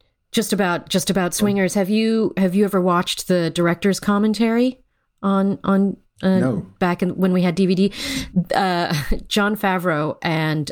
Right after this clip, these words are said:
Speaker 1: um, his co-star, I don't know why I'm blanking on
Speaker 2: Vince Vaughn.
Speaker 1: Vince Vaughn. Um, one of their director's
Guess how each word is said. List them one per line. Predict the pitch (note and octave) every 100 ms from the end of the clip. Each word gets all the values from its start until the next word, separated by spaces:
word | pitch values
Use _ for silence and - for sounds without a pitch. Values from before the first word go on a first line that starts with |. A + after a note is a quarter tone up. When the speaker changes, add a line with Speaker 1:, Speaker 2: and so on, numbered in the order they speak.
| -
Speaker 1:
um, | D3 C#3 C#3+
his | E3 E3
co-star, | - E3 D#3 C#3+ C#3 D3 -
I |
don't | C#3 C3+
know | C3+
why | D3+
I'm | C#3+
blanking | C3 C3 C3 D3 D3+
on | C#3 B2 B2 -
Speaker 2:
Vince | A2
Vaughn. | - G#2 F#2 F#2
Speaker 1:
Vince | C3+ C3
Vaughn. | A#2 G2+ D#3+ - - -
Um, | F#3 E3+ D3+ D3+ C#3 - _ _ _ _
one | D#3+ F3 G3+
of | G#3
their | F#3 E3+
director's | E3+ D#3+ E3+ D#3